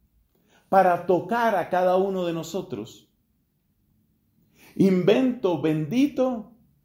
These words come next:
con el que Jesús quiere asegurar que cada persona pueda tener una experiencia, podríamos decir, igual a la de aquellos que convivieron con él.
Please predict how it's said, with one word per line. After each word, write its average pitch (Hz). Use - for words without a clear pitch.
con 196
el 180
que 185
Jesús 220
quiere 254
asegurar 196
que 170
cada 247
persona 170
pueda 247
tener 208
una 233
experiencia, 196
podríamos 165
decir, 143
igual 165
a 156
la 165
de 151
aquellos 175
que 175
convivieron 185
con 175
él. 98